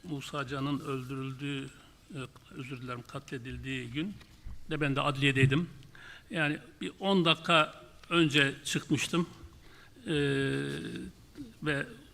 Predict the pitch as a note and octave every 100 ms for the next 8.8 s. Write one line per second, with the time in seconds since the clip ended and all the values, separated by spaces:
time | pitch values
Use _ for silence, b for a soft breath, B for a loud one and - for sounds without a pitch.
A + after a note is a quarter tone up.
0 | - - D#3 D3+ D3+ D3 C#3 C#3+ C#3+ D3
1 | C#3+ C#3 D3 - - - - F#3+ C#3+ E3
2 | F3 D3+ C3+ C3+ C3+ D#3 C3+ E3+ - D3+
3 | E3 - C3+ D3 C#3+ C3 C3 C3+ C3+ C3
4 | - C3+ C3+ C3 D3+ C#3 C#3 C#3 B2+ B2
5 | - - F3 F3 - B B B B B
6 | B B - G#3+ C#3 C3+ C3+ G#3 - C#3+
7 | C#3 C3+ D#3+ D#3+ F#3 - - D#3+ D3+ C#3
8 | C3+ C3 - D3 C3+ A#2+ C#3+